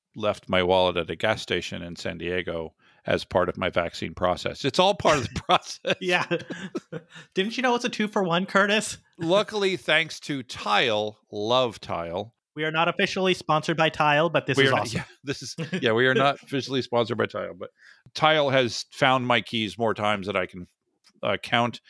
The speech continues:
Speaker 1: and has found my wallet at a random place like this, uh, twice now. Um, and I was able to, I, literally just before this podcast, I got a call from the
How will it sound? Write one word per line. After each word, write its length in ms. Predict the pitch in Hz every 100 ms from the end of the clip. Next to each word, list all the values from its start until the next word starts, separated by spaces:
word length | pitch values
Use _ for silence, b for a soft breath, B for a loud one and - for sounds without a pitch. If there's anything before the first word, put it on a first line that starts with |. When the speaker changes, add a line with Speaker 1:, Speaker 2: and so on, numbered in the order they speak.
| b b
Speaker 1:
and 120 | 104
has 200 | 113 98
found 280 | - 117 117
my 140 | 110 107
wallet 400 | 107 107 101 -
at 100 | 110
a 80 | 95
random 540 | 92 104 113 110 104
place 440 | 92 104 98 90 -
like 200 | 92 85
this, 440 | 98 98 - - - B B B _
uh, 400 | 101 98 90 92 90 -
twice 440 | 117 107 104 -
now. 320 | 95 82 82 _ b b -
Um, 600 | 101 92 90 90 90 92 -
and 180 | 101
I 80 | 95
was 180 | 98 85
able 280 | 95 92 -
to, 520 | - 101 90 87 98
I, 60 | 104
literally 520 | 113 127 147 127 110
just 240 | 101 113 -
before 220 | - 104
this 120 | 92
podcast, 520 | - 92 - 82 -
I 40 | 90
got 140 | 87
a 60 | 85
call 240 | 101 85
from 300 | - 92 87
the 260 | 90 87